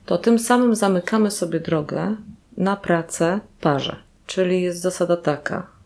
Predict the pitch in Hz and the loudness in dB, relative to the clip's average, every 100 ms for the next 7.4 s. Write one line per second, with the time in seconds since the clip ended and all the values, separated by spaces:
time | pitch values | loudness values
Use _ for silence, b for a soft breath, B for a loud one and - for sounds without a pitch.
0 | _ _ 175 165 170 165 - 180 - - | _ _ -6 -2 -2 -4 -2 -2 -2 -10
1 | 156 - 147 147 147 147 147 - - - | -8 -6 -8 -8 -4 -4 -4 -10 -12 -6
2 | 165 165 156 156 - 151 151 - - 156 | -6 -4 -8 -6 -6 -4 -6 -8 -12 -12
3 | 147 - - 143 139 139 139 - - - | -12 -12 -8 -6 -6 -4 -6 -4 -8 -8
4 | - - - _ - 143 135 135 196 - | -14 -16 -16 _ -12 -4 -2 -2 -4 -8
5 | _ _ - 156 - 127 - 170 202 - | _ _ -2 -2 0 -4 -2 -2 -2 -4
6 | _ 165 135 - - _ - 185 190 180 | _ 2 2 0 -16 _ 0 2 2 2
7 | 190 - - | -2 -2 -10